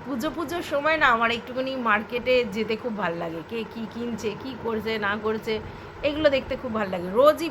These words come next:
প্রায় যেতে ভালো লাগে। আর শপিং, আহ, ব্যাপারটা না মধ্যখানে আমার একটু কমেছিল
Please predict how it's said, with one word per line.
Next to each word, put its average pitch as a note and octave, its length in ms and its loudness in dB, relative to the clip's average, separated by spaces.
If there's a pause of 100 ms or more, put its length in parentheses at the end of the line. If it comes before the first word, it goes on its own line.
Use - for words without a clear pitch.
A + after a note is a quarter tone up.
প্রায় C#4+ 220 6
যেতে A3 240 0
ভালো E3+ 260 -2
লাগে। D#3 200 -8 (400)
আর F#3 200 2
শপিং, C#4 640 -4
আহ, A#3 200 2
ব্যাপারটা A3 500 2
না D4+ 100 2
মধ্যখানে A3+ 500 -2
আমার B3 140 4
একটু B3 200 -4
কমেছিল G#3+ 400 -4